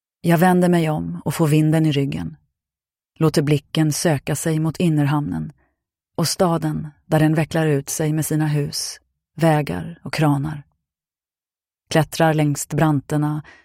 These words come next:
och bergen där Göteborg vilar. Andas in och sväljer. Blodsmaken i munnen,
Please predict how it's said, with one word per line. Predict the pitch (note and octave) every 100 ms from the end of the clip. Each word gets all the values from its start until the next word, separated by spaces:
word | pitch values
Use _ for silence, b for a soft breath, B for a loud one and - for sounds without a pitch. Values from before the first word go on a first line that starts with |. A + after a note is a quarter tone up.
| b b
och | F3
bergen | D3+ D#3+ E3+ D#3+ C#3
där | C3+
Göteborg | C#3+ E3 C#3+ C3+ C#3 D3+
vilar. | D3+ C#3 D3 - - _ _ _ _ _ _ _ _ _ _
Andas | D#3 D3+ D#3 -
in | D#3+ D#3+ D3+ _ _ _ -
och | D3
sväljer. | - D3+ D#3 E3 D#3 _ _ _ _ _ _ _ _ _ _ _ _ -
Blodsmaken | D#3 C#3+ - D3 C#3 - D3+ C#3+
i | E3
munnen, | D3+ C#3 D3 D3